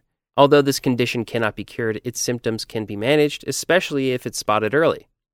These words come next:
Symptoms of A D H D typically go unnoticed, as they're often similar to those caused by other conditions.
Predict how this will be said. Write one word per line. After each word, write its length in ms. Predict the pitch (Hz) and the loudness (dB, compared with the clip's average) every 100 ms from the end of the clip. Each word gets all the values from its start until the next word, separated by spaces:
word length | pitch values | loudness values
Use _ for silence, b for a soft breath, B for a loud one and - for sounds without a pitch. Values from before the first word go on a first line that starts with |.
| _ - | _ -2
Symptoms 500 | 180 202 214 202 160 | -2 2 2 2 2
of 160 | 143 131 | 2 2
A 100 | 135 | 0
D 160 | 127 | 2
H 160 | 117 - | 0 -2
D 140 | 120 | -6
typically 440 | 110 139 127 - 117 | -4 -6 -6 -6 -2
go 200 | 107 98 | -2 0
unnoticed, 640 | 113 147 123 98 107 - | 0 2 2 2 -2 -4
as 240 | - 123 120 | -2 -2 0
they're 180 | 135 135 | 0 4
often 300 | 180 185 151 | 4 4 -4
similar 460 | - 151 151 139 | 0 0 2 0
to 100 | - | -2
those 300 | 117 117 117 | 0 0 -2
caused 440 | - - 98 107 - | -8 -4 -2 -2 -2
by 200 | 107 120 | 0 2
other 180 | 120 | 0
conditions. 540 | 113 113 135 - 76 | -2 -2 -2 -2 -12